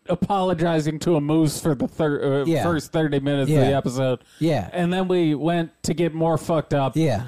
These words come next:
Speaker 1: And now you're seeing the ramifications
Speaker 2: Yeah.
Speaker 1: of what happens when that occurs.
Speaker 2: Yeah. Now, circling back to, to Mister Musk.
Speaker 1: Yes. Goddamn, you are a good broadcaster.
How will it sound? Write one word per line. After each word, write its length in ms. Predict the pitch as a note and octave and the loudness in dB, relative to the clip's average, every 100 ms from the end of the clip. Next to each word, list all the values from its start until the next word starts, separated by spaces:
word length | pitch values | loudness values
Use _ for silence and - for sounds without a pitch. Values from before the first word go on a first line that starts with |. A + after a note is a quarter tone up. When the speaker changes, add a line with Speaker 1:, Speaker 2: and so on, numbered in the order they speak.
| - | -4
Speaker 1:
And 180 | D#3 | -2
now 380 | D#3+ E3+ E3+ E3 | -2 -2 0 0
you're 200 | D#3 D#3 | 2 0
seeing 340 | C#3+ F#3+ D#3 C3+ | 0 0 0 0
the 80 | |
ramifications 1080 | C3+ D3+ D#3 C#3+ D3+ C#3 C#3+ C#3 - C3 B2 | 0 0 0 -2 -4 -2 -2 -2 -2 -2 0
Speaker 2:
Yeah. 160 | C#3+ G#2+ | 0 0
Speaker 1:
of 160 | C3 | -2
what 160 | B2 C3+ | 0 -2
happens 480 | C#3 C3+ C#3 B2 A2+ | -2 -4 -2 -4 -2
when 160 | B2+ | -2
that 280 | A#2+ B2 A#2 _ - | -2 -6 -8 _ -10
occurs. 500 | C3 - B2+ A2 G#2 | -10 -4 -2 -2 0
Speaker 2:
Yeah. 280 | D3+ A#2+ E2 - | 0 0 -4 -4
Now, 320 | D3+ F3 D#3 | 0 0 -2
circling 560 | C3 D#3+ G#3 F#3+ F3 D#3 | -4 0 0 2 0 2
back 440 | D3+ C#3 B2+ - - | 2 0 -2 -8 -14
to, 360 | - C#3+ C3 B2+ | -4 -2 -2 -6
to 140 | - | -4
Mister 280 | C3+ C3 - | -2 0 -2
Musk. 500 | A#2 A#2 G#2 - - - _ _ _ - | -2 0 -2 -4 -10 -20 _ _ _ -6
Speaker 1:
Yes. 320 | F#3 A3+ - - | -2 -2 -6 -12
Goddamn, 540 | D3+ G#3 C4 A#3+ A#3+ G3+ | -6 -4 -2 -2 -2 0
you 180 | E3+ G3 | 2 2
are 140 | F3 | 2
a 100 | C#3 | 0
good 380 | A#2 - F3+ D#3 | -2 0 0 0
broadcaster. 720 | D#3+ D#3 D3 C3+ B2 A#2+ G#2 | -2 0 -2 -4 -6 -6 -8